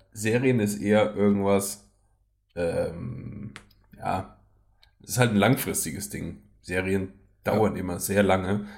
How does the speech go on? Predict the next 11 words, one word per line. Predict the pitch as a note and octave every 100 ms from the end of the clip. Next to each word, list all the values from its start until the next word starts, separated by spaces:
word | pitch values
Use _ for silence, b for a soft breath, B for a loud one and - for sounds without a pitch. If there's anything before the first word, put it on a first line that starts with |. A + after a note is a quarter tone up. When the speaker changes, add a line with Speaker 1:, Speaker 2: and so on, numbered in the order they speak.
| B
Speaker 1:
Dafür | - B2+ B2+
ist | -
man | A#2
aber | A2 G2+
oft | B2 G2+
in | G2+
Serien | A2 A#2+ A#2 G#2+ G#2 - - _ _
tiefer | - C3+ -
drin, | G2+ G#2 G2+
finde | - - -
ich. | - -